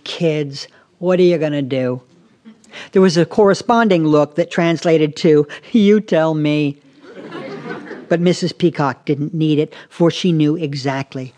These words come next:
what she was going to do. Enslave us.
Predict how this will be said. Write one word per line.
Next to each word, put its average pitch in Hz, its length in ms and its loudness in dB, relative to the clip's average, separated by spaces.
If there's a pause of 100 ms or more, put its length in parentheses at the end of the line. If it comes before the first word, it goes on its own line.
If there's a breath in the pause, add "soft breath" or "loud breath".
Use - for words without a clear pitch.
what 160 140 -8
she - 140 -6
was 135 160 -4
going 139 240 -4
to 147 100 -8
do. 127 300 -4 (560 soft breath)
Enslave 151 680 -4
us. - 380 -12